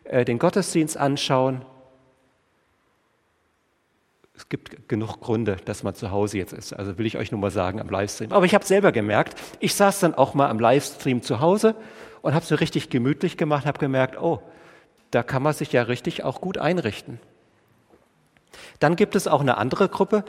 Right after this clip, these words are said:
von Leuten, die versuchen, die ganze S-, Situation irgendwie zur Seite zu schieben und wollen, dass es einfach so weitermachen,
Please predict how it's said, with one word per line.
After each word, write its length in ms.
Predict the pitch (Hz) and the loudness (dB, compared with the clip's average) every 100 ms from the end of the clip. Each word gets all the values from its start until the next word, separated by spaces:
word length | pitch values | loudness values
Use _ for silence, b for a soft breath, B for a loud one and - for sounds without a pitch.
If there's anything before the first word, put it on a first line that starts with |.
| - | -6
von 200 | - 170 | -2 0
Leuten, 460 | 147 151 175 233 233 - - _ _ _ b b b b b _ _ 165 | 4 4 2 -4 -6 -12 -20 _ _ _ b b b b b _ _ -4
die 80 | |
versuchen, 440 | 160 170 175 175 185 | 0 2 2 0 2
die 100 | 135 | 2
ganze 340 | 139 160 - | 4 2 0
S-, 200 | 196 - B B | -6 -8 B B
Situation 760 | - 143 143 123 - 143 160 - | -10 4 4 4 0 0 0 2
irgendwie 520 | 135 156 156 - 139 | 0 0 -2 -2 -4
zur 180 | - 139 | -4 -2
Seite 380 | 120 107 147 | 2 2 0
zu 160 | - 117 | -6 -8
schieben 460 | - 107 101 113 107 _ _ b b b b | -8 -8 -10 -12 -16 _ _ b b b b
und 160 | 143 123 | 0 4
wollen, 240 | 147 170 | 6 6
dass 200 | 139 131 | 2 -2
es 100 | 143 | -4
einfach 400 | - 151 175 196 | 0 0 0 -4
so 200 | - 139 | -4 -2
weitermachen, 720 | 107 120 139 165 156 147 156 | 2 2 0 -4 -4 -4 -6